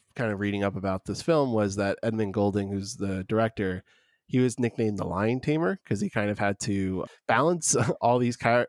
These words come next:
all these actors and actresses and their personalities. And I don't know. I mean, I don't know, like, what they were like as people. I'm sure that they were pretty,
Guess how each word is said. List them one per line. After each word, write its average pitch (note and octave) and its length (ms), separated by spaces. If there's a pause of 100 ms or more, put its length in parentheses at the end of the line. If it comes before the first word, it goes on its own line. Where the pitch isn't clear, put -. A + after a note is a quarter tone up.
all A#2 100
these A#2 160
actors A2 440
and G2+ 280
actresses A2 540
and F#2+ 100
their G2 120
personalities. A2+ 840
And F#2+ 300 (1040)
I C3+ 100
don't F#2+ 100
know. E2+ 140
I A2+ 60
mean, C3 140
I D#3+ 100
don't E3+ 120
know, C3+ 160
like, A#2 160
what G#2 180
they G#2 100
were G2 140
like F#2+ 200
as G2 100
people. G2+ 340
I'm G2+ 140
sure A2 280
that G#2 120
they G#2 120
were G2 120
pretty, G2 540